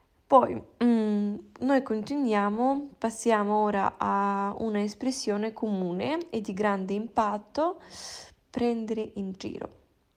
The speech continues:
Questa espressione significa scherzare o burlarsi di qualcuno. È un modo vivace per descrivere quando si prende di mira qualcuno in modo scherzoso. Allora,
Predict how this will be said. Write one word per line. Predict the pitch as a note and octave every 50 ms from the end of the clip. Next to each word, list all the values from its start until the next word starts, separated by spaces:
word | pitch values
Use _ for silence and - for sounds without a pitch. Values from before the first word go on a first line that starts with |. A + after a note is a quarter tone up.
| _ - - - - - - - - - -
Questa | - G4+ A#4 - - B3+
espressione | B3 - - A#3+ A#3+ A#3 - - G3+ G3 G#3 B3
significa | - - A3+ A#3+ B3 B3 A#3 - A#3
scherzare | A#3 - - - - A3+ A3 A3 - - - - - D4 C4+ B3+ A#3 G#3+ G3+ G#3 - - - - - _ _ _ _
o | - - B3 A3
burlarsi | G3+ - G#3+ G#3 G3+ G3+ G3+ A#3+ C4+ C4 B3 A#3 A3 - - G#3
di | F#3+ G3
qualcuno. | G3 - - G#3 G#3 G#3 G#3 - - F3+ F#3 F3 G#3 A3+ D4 F4+ G4+ - - - - - - - - - - -
È | _ -
un | F4 G4 F4+ C#4
modo | A#3+ A#3+ B3+ C4+ B3 C4 B3+ A#3+ - -
vivace | G3+ G#3+ A#3 G#3+ A3 A#3 A3 A3 A3 A3 - B3 A#3
per | A3+ - A3+ G#3+
descrivere | F#3+ G#3 G#3+ A3 - - G#3+ A3 A3 G3+ G#3+ A3 G#3+ A3 G#3+ - -
quando | - - G#3+ G#3 G3+ G3+ G#3+
si | G#3+ - G#3
prende | F#3+ - G3+ G3+ G3+ G3+ G3+ G3+
di | F3+ F#3 G3 G3 F#3+ - - -
mira | G3+ G#3 G#3 G#3 G#3 G#3 G3+ G3+
qualcuno | G3+ - A#3 A#3 A#3 A#3 - G3+ F#3+ F#3+ G3 G#3 G#3+ - - - - - - -
in | A3 G#3+ G#3 G3
modo | F#3+ F#3+ F#3+ F#3+ F#3 F#3+ F3 -
scherzoso. | - - - - F#3+ F#3 - - - - - G#3 F#3+ F#3+ F#3+ F#3+ F#3+ F#3+ G3 G3+ G3 G3+ G3+ - _ - - - - - - - - - - - - - - -
Allora, | C#4 C#4+ C4+ B3 A3+ G#3 F#3 - - - -